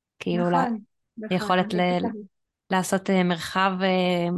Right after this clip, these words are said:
Speaker 1: בטוח רגשית למשחק.
Speaker 2: כן, כן. זה, זה, זה עוד עניין, כן, זה צריך, זה, זה חלק מזה, זה חלק מהביטוי הרגשי,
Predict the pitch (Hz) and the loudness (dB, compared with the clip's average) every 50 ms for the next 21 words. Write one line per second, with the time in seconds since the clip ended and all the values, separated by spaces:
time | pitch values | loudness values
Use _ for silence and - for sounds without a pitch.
0 | - - 175 180 - 196 190 165 - 175 165 170 156 - - 247 196 - 190 180 | -2 -2 -4 -2 0 0 0 2 0 -2 -4 -4 -4 -2 -2 -2 -2 -2 -2 -2
1 | 175 175 165 - - - - - - - - _ _ _ _ _ _ _ _ _ | 0 0 -2 -4 -6 -8 -10 -10 -10 -16 -20 _ _ _ _ _ _ _ _ _
2 | _ _ _ _ _ _ _ _ _ _ _ _ 247 220 202 196 190 190 _ _ | _ _ _ _ _ _ _ _ _ _ _ _ -6 -6 -6 -6 -10 -14 _ _
3 | _ 208 202 190 190 190 - _ _ _ _ 214 214 208 214 214 190 208 214 208 | _ -12 -10 -10 -10 -12 -14 _ _ _ _ -6 -6 -6 -6 -8 -6 -6 -4 -2
4 | 214 208 208 - - 240 214 185 196 214 - - 220 220 233 220 214 208 202 190 | -2 -2 -4 -4 -8 -12 -10 -6 -6 -4 -4 -2 -2 -2 0 -2 -2 -4 -4 -6
5 | 190 196 196 - _ _ _ - 208 196 196 208 233 180 208 202 196 - - 202 | -6 -8 -12 -12 _ _ _ -10 -8 -8 -8 -10 -12 -12 -12 -12 -14 -14 -12 -8
6 | 208 208 202 - - 190 196 202 196 - - 208 202 - 220 208 208 202 - 196 | -8 -8 -8 -10 -12 -14 -12 -12 -12 -12 -12 -14 -10 -6 -4 -4 -4 -4 -6 -10
7 | 190 196 190 - 180 190 185 _ _ _ _ _ _ _ _ _ - 208 - 233 | -12 -12 -10 -10 -10 -10 -10 _ _ _ _ _ _ _ _ _ -14 -10 -6 -4
8 | 220 220 214 - 208 196 190 185 202 190 190 185 208 196 - - 214 208 202 208 | -4 -4 -4 -6 -10 -10 -8 -8 -8 -8 -8 -8 -10 -12 -10 -6 -6 -4 -4 -4
9 | 196 196 190 - - - 214 196 190 | -8 -10 -12 -14 -10 -8 -8 -8 -8